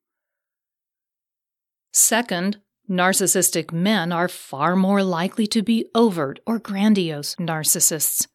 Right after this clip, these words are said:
with their boasting of their greatness and their exaggeration of their accomplishments.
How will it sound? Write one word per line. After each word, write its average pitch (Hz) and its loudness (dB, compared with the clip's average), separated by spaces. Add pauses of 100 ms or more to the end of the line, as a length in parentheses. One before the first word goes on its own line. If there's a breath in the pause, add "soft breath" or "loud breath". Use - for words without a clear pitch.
(220)
with 247 0
their 254 2
boasting 185 0
of 196 -2
their 208 2
greatness 170 -4
and 220 2
their 240 -2
exaggeration 170 -2
of 180 -2
their 190 0
accomplishments. 175 -4